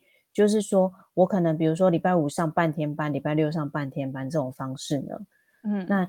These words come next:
Speaker 1: 原则上休息日其实是不可以拆分为两个半日做实施的哦。所以因为劳基法的规定是每七日会有一个周期，里，里面有一天是休息日，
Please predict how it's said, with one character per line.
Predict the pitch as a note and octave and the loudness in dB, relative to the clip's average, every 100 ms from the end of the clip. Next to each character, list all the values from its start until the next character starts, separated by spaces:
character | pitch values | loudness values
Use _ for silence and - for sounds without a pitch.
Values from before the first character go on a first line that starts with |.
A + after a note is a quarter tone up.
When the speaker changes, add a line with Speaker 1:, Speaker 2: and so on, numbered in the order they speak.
| - - | -6 4
Speaker 1:
原 | F#3 | 6
则 | F#3+ F#3+ | 8 6
上 | G#3 F#3+ E3+ | 6 2 2
休 | - F#3 | 2 2
息 | E3+ | 4
日 | D#3+ F3+ | 4 4
其 | - D#3+ | 4 4
实 | D#3 | 4
是 | F3+ | 0
不 | - | -2
可 | F3 - | -4 0
以 | E3+ D3+ | -2 -2
拆 | - D#3+ | -2 -4
分 | D#3 D#3+ | 0 2
为 | D3+ | 2
两 | C#3 B2 | 0 -4
个 | C3 | -6
半 | D#3 D3 | -4 0
日 | D#3 C#3 | 0 0
做 | D3+ C#3+ | -2 -4
实 | - C3 | -4 -8
施 | - C3 B2 | -6 -8 -6
的 | B2 | -6
哦。 | - - _ _ _ | -6 -12 _ _ _
所 | - G3 | 6 6
以 | G3 - _ | 6 0 _
因 | G#3+ | 4
为 | A3+ | 4
劳 | G3+ E3+ | 4 2
基 | F3+ | 2
法 | F3+ D3+ | 0 0
的 | D3 | 0
规 | D#3+ | 2
定 | E3 E3 | 2 0
是 | - E3 - _ _ | 0 -4 -4 _ _
每 | E3+ D#3 | 2 2
七 | - - F#3+ G3 | 0 2 4 6
日 | F#3+ | 4
会 | G3 | 4
有 | F3+ D3+ | 4 4
一 | C#3+ | 2
个 | D#3 | 0
周 | - E3 | 2 0
期， | - C#3+ C#3 - | 0 -2 -2 0
里， | D#3 - | -2 -2
里 | - D#3 | 2 4
面 | F#3 | 6
有 | F#3 - | 4 2
一 | - - | -2 -6
天 | - G3+ F3+ F3 A3 _ | 2 8 8 8 -2 _
是 | - F3 | -6 -4
休 | E3 E3 | 0 -2
息 | E3 C#3 | 0 -2
日， | D3 | 0